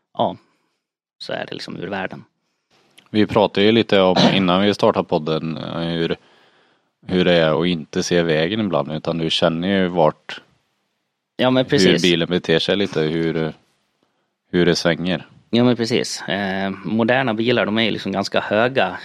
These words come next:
Speaker 1: invändigt, och jag är ganska kort i överkroppen, så det är inte,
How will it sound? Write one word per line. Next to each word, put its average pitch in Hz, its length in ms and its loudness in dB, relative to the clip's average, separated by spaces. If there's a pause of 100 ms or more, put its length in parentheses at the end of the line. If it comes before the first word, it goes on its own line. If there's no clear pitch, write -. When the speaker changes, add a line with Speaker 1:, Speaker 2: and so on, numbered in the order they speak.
Speaker 1:
invändigt, 117 720 -2
och 50 100 -4
jag 104 260 -2
är 95 240 -8 (400)
ganska 95 420 -6
kort - 340 -4
i - 20 -2
överkroppen, 113 640 -2
så 92 120 -10
det 104 100 -2
är 107 40 0
inte, 95 200 -6